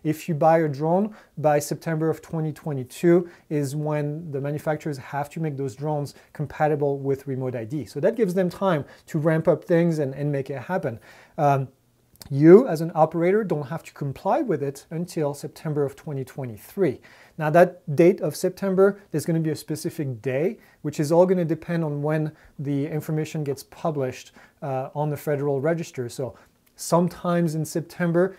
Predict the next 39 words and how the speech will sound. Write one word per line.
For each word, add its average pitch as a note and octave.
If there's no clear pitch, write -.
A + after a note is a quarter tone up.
it D#3+
could F3
be F3+
October, F#3+
it E3+
could F3
be F3
a -
little F#3
bit F#3+
earlier F3+
than E3+
that, E3
I D3
doubt D3
it D3+
will D3+
be, D3+
but C3+
September, F3+
October E3+
timeline D#3
is D3
when D3
we C#3
should D3
see, C3+
uh, C#3
these C3+
things C#3
going C3+
into C3
play. C#3
So -
obviously, D3+
we'll D3
get D3
more D3
information C#3+